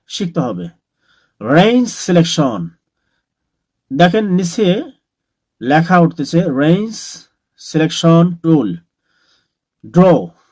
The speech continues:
আমাদের এটার প্রয়োজন হবে, রেঞ্জ সিলেকশন প্রয়োজন হবে, ড্র প্রয়োজন হবে। ড্র অর্থাৎ আঁকা, কিভাবে এটার কখন প্রয়োজন হবে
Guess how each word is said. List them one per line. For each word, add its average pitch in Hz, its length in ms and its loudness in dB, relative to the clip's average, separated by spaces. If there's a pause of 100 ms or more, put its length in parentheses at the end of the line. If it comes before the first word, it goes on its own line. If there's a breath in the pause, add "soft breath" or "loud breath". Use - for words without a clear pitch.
(220)
আমাদের 185 300 0
এটার 185 160 -2
প্রয়োজন 160 280 0
হবে, 160 160 2
রেঞ্জ 170 260 2
সিলেকশন 170 440 -2
প্রয়োজন 143 320 -2
হবে, 147 320 -2 (460)
ড্র 180 380 0
প্রয়োজন 170 320 2
হবে। 151 440 -2 (580)
ড্র 180 300 0
অর্থাৎ 175 300 -2
আঁকা, 127 460 -8 (380)
কিভাবে 202 480 -2 (400)
এটার 175 220 2
কখন 196 280 0
প্রয়োজন 202 360 -2
হবে 147 380 0